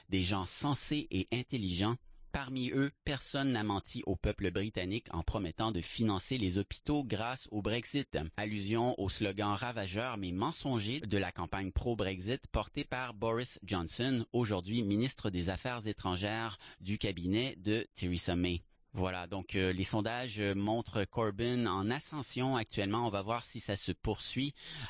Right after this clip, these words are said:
euh, jusqu'au scrutin. Justement, à propos, euh, des sondages, euh, je vous cite cet article paraissant dans le portail Mediapart. «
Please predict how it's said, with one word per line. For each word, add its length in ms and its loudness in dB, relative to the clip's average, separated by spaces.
euh, 180 -2
jusqu'au 720 0
scrutin. 640 -2
Justement, 920 2
à 120 -4
propos, 680 2
euh, 160 0
des 120 0
sondages, 640 0
euh, 220 2
je 140 2
vous 160 0
cite 380 -2
cet 280 -2
article 540 -2
paraissant 460 -2
dans 100 4
le 80 2
portail 400 -2
Mediapart. « 580 -2